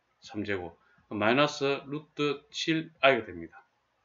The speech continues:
자, 집합 A의 원수 계수를 했는데, 지-, 그러면은 요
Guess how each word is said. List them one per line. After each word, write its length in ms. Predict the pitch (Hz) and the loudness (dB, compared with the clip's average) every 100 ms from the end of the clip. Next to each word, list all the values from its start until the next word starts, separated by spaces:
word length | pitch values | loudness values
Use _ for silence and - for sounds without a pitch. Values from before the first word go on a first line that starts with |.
| _ _ _ _ _ - - _ | _ _ _ _ _ -20 -20 _
자, 200 | - 107 | -2 -2
집합 420 | 180 175 185 185 | -2 4 8 10
A의 220 | 185 175 | 12 12
원수 360 | 151 147 160 151 | 10 8 6 4
계수를 300 | 117 113 110 | 0 0 -2
했는데, 460 | 101 90 98 117 127 _ | -2 -4 -2 -2 -6 _
지-, 160 | - 107 - - - | -18 -18 -18 -20 -8
그러면은 580 | 135 131 120 135 143 110 | -2 2 2 2 0 -2
요 540 | 113 117 117 120 - | -2 2 2 0 -6